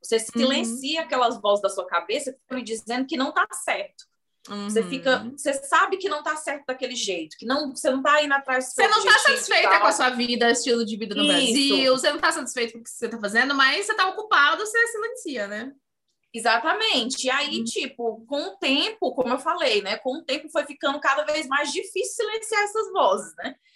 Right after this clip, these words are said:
Speaker 1: Então, ficou muito evidente pra mim que eu tinha que tomar uma decisão e mudar de rumo.
Speaker 2: Uhum,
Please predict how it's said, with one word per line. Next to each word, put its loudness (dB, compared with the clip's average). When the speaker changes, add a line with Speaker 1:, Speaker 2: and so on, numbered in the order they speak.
Speaker 1:
Então, -2
ficou 0
muito -2
evidente -2
pra -2
mim -4
que -4
eu -4
tinha -6
que -16
tomar 0
uma -8
decisão -2
e -8
mudar -2
de -4
rumo. -6
Speaker 2:
Uhum, -10